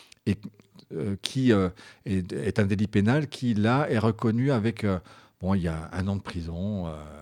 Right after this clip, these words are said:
des amendes, et cetera. Mais est-ce qu'elle nous dit à l'époque, c'est que c'est sans doute mieux de faire ça, vu l'ampleur du, du dossier, pour pouvoir y introduire des, des parties civiles,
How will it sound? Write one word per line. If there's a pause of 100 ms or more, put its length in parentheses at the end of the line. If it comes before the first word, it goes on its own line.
(280)
des
amendes,
et
cetera. (560)
Mais
est-ce
qu'elle
nous
dit
à
l'époque,
c'est
que
c'est
sans
doute
mieux
de
faire
ça, (200)
vu
l'ampleur
du,
du
dossier, (880)
pour
pouvoir
y
introduire
des, (480)
des
parties
civiles,